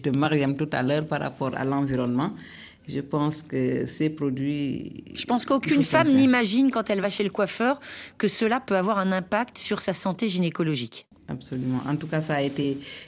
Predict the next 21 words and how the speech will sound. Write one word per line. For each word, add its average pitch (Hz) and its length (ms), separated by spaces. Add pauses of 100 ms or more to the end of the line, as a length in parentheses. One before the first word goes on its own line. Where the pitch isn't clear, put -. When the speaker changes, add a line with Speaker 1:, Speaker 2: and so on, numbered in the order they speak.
Speaker 1:
rapporté 165 500
dans 143 160
la 143 140
littérature 135 500
médicale. 160 640 (240)
Speaker 2:
Hmm. 185 180
Speaker 1:
Il 143 100
y 143 60
a 135 120
des 151 240
travaux 139 380
discordants, 131 600
mais 139 540 (160)
ça 147 160
a 147 80
été 135 200
incriminé. - 560 (120)
Speaker 2:
Ça - 160
a - 20
été 196 300
évoqué. 185 460